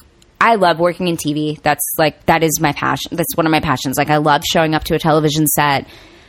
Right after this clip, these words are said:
Um, I think it's very, um, family oriented. Like, I feel like you become family with the people there 'cause you're there every week and you get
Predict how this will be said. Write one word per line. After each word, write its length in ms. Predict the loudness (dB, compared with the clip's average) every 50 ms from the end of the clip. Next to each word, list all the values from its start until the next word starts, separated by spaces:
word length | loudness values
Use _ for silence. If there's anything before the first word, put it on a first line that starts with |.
| _ _ _ -2 2
Um, 320 | 2 4 4 2 2 0 -2
I 80 | -2 -2
think 200 | 0 0 0 0
it's 160 | 0 -2 0 2
very, 580 | 4 4 4 4 4 4 4 2 2 0 0
um, 300 | 2 2 2 2 0 -2
family 580 | -2 0 0 0 2 0 0 -2 -2 -2 -2 0
oriented. 480 | 0 0 0 0 0 -2 -2 -2 0 0
Like, 140 | 0 -2 -2
I 40 | -2
feel 120 | 0 0
like 120 | 0 0 -2
you 80 | -4
become 340 | -6 -4 -4 -2 -2 -2 -2
family 380 | -2 -2 -2 0 0 -2 -2 -4
with 100 | -4 -8
the 60 | -6
people 260 | -8 -6 -4 -2 -2
there 140 | -2 -2 -2
'cause 100 | -2 -2 -2
you're 120 | -2 0
there 160 | 2 4 4
every 180 | 4 4 2 2
week 260 | 2 0 0 -2 -4
and 100 | -6 -4
you 100 | -2 -2
get 140 | -2 -2 -2